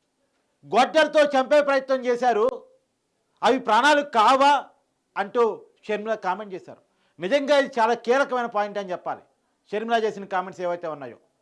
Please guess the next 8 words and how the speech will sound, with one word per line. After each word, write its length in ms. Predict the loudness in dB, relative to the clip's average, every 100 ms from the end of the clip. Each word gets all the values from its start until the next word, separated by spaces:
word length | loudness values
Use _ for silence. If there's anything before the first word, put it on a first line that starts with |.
| _ _ _ _ _ _ _ _ -6
ఎందుకంటే 800 | -6 -4 -2 -2 0 -2 -2 -12 _ _ _ _ _ _ _ _ _ _ _ -2
వైఎస్ 340 | 2 2 0
వివేకానంద 560 | 2 2 2 0 0 0
రెడ్డి 220 | 0 0
గారు 160 | 0
హత్య 220 | 0 -2 -4
కేసును 260 | -2 -2
ఉపయోగించుకొని 540 | -2 -2 -2 -4 -4